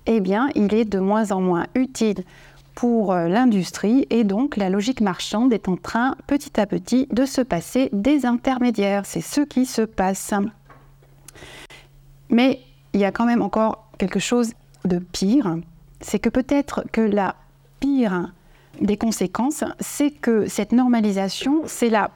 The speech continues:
pre-, c'est la première étape d'un processus qui vise la digitalisation de la santé. Donc c'est déjà en cours. Je ne sais pas, je sais pas si c'était il y a un an ou un peu plus,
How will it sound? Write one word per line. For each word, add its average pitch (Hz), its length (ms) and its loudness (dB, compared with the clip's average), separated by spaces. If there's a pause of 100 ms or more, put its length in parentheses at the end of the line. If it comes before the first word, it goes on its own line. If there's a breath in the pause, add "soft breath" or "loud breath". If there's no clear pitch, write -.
(120)
pre-, 285 460 2
c'est - 220 -2
la 196 120 0
première 302 400 2
étape 226 380 0
d'un 185 180 0
processus 247 840 0
qui 226 180 0
vise 240 380 2
la 214 140 2
digitalisation 214 1500 2
de 190 120 2
la 202 240 2
santé. - 560 -4 (840 loud breath)
Donc 185 120 -2
c'est 208 120 0
déjà 240 280 2
en 247 120 2
cours. 202 340 -6 (220)
Je - 120 -4
ne 196 60 2
sais 208 140 -2
pas, 208 180 -4
je 208 140 -2
sais - 120 -2
pas 254 120 -2
si - 80 -6
c'était 208 160 -2
il 196 80 2
y 214 40 0
a 208 80 0
un 202 140 0
an 208 160 2
ou 208 60 2
un 190 80 0
peu 202 140 -4
plus, - 360 -2